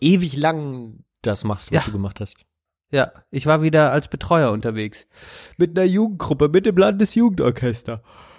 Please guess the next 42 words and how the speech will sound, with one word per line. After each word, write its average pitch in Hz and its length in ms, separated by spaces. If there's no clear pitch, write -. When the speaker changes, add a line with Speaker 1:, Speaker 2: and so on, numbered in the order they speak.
Speaker 1:
Ja, 107 160
krass, 294 320
aber 120 120
das 117 140
war 123 140
auf 120 80
jeden 139 160
Fall 165 100
die 147 100
längste 147 340
Periode, 110 680
oder? 147 280
Wa-, 110 180
waren 107 200
die 135 80
Speaker 2:
Nee, 123 60
Speaker 1:
alle? 120 400
Speaker 2:
nee, 107 120
nee. 104 220
Speaker 1:
Nee? 113 80
Speaker 2:
Also 127 180
ich 135 140
muss 147 240
auch - 240
offen 139 200
und 127 120
ehrlich 143 280
sein, 147 180
Johann, 143 420
ich 123 160
hatte 135 260
letzte 123 440
Woche 131 280
Montag 139 440
bis 127 160
Mittwoch 123 400
Urlaub. - 600
Da 117 120
hatte 127 160
ich 131 60
Speaker 1:
Ah, - 200
Speaker 2:
frei. 76 260